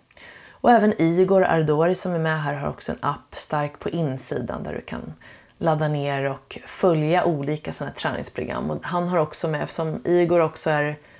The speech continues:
mindfulness, eh, lärare och även mental tränare, mental tuffhetstränare, så har han med det här kroppsscanning och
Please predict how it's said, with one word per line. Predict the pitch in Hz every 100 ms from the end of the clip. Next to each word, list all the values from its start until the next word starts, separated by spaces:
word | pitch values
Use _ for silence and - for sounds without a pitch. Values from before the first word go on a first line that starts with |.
| - _ _
mindfulness, | 170 175 156 - 147 147 - _
eh, | 160 151 151 151
lärare | 151 143 156 240 381 311 -
och | 175 -
även | 156 147 147
mental | 151 156 147 - -
tränare, | - 151 139 151
mental | 156 160
tuffhetstränare, | 147 160 - 143 - 233 175 -
så | -
har | 151
han | 151 147
med | 160 151 143 - - - - -
det | 165
här | 151 139 - -
kroppsscanning | 190 - - - 160 151 151 151 151 151 147
och | 147 147